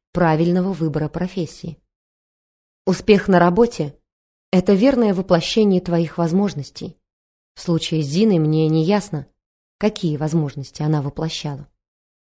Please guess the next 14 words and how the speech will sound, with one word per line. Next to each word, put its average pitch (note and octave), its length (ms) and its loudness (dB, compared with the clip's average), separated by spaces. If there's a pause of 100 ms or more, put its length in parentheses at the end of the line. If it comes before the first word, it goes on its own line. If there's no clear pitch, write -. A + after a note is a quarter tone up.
(100)
Девчонки, F3 680 -6 (420)
мы G#3 280 8
в - 40 -2
своей F#3 360 4
стране, F3 640 2 (260)
и F3+ 80 4
законов, G3+ 580 4
как - 220 -6
в - 40 -18
Соединенных F#3+ 600 2
Штатах, A#3+ 580 0
у D#3+ 120 0
нас F#3+ 280 0
нет. F#3+ 340 0